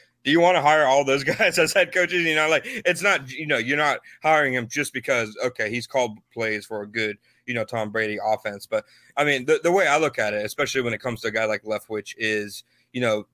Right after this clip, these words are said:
looking at what he did kind of before Brady. You know, I know just, you know, one year as Tampa Bay's coordinator without Brady, but,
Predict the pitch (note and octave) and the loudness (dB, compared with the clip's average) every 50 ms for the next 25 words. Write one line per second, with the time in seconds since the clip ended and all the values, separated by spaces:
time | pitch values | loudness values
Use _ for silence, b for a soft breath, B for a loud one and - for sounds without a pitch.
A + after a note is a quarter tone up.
0 | _ C3+ C#3 D#3 D#3+ - D#3 C#3+ C#3 C3 A2+ B2 C3+ C3 A#2+ B2 A#2+ A#2 A#2+ A#2 | _ -4 -2 -2 -2 -2 0 0 0 0 0 0 0 0 0 -2 -2 0 0 -2
1 | A2 A2 - C3 A#2+ A2+ A2 G#2 G#2+ A2 - - A#2+ A#2+ A2+ A2 G2 G2+ G2+ G#2+ | -2 -2 -2 -2 -2 -2 -2 -4 -8 -10 -6 -2 -2 -2 -2 -4 -10 -12 -10 -10
2 | G#2+ A2 A2 A2 A#2+ C#3+ D3 D3 C3+ C3 B2+ C3 B2+ A#2+ - - C3 B2+ A#2+ A2 | -8 -6 -2 0 0 2 4 4 4 4 4 2 -2 -2 -4 -6 -4 -2 0 0
3 | A2 A2+ B2 B2 A#2+ A#2+ A#2+ A#2 A2 G#2+ - - B2 G#2+ A2 G#2+ A2 A2 G#2 - | 0 0 0 0 2 2 2 0 0 0 -2 -4 -6 -6 -4 -4 -2 -2 -4 -4
4 | - A#2 A2+ A2 A2 A2 A2 G#2+ G#2+ G#2 G#2+ G2+ A2 A2 G#2+ - A2 G#2+ G#2+ G#2+ | -4 -4 -4 -2 -2 -2 -2 -2 -4 -6 -4 -2 -2 -2 0 0 -2 -4 -2 -4
5 | G#2+ G#2 G#2+ G#2 G2 | -4 -2 -2 -2 -2